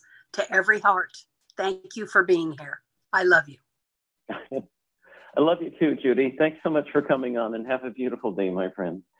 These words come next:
Speaker 2: Um, uh,
Speaker 1: No,
Speaker 2: stay
Speaker 1: I
Speaker 2: on if you like for a moment. Uh, <laughs>
Speaker 1: Okay. I will.
Speaker 2: Okay. Okay, thanks. Thanks so much. Um, I'll be coming back at three P M, um, today, Pacific time, uh, with my friends Reiko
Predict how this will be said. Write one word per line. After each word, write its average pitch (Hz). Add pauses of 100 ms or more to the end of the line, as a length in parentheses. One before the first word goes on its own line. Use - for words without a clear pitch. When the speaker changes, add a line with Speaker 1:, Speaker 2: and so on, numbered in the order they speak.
(360)
Speaker 2:
Um, 92 (440)
uh, - (140)
Speaker 1:
No, 135 (120)
Speaker 2:
stay 190
Speaker 1:
I 160
Speaker 2:
on 143
if 117
you 107
like 101
for -
a -
moment. 92
Uh, 87
<laughs> - (1160)
Speaker 1:
Okay. - (560)
I 202
will. 233 (840)
Speaker 2:
Okay. 113 (540)
Okay, 147
thanks. 120 (220)
Thanks 101
so 110
much. 95 (460)
Um, 127 (100)
I'll 135
be 147
coming 175
back 135
at -
three 165
P 151
M, 202
um, 120
today, 139
Pacific 143
time, 165 (420)
uh, 110
with 120
my 110
friends 120
Reiko 117